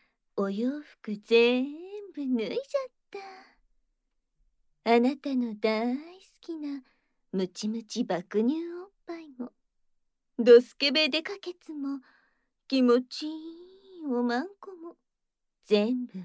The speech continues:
丸見え。<laughs> この体、本当は私、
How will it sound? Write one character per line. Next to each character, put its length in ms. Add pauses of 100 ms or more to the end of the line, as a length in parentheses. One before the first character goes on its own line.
丸 420
見 60 (320)
え。 100 (3000)
<laughs> 540 (140)
こ 120
の 220
体、 400 (1300)
本 320
当 140
は 280
私、 720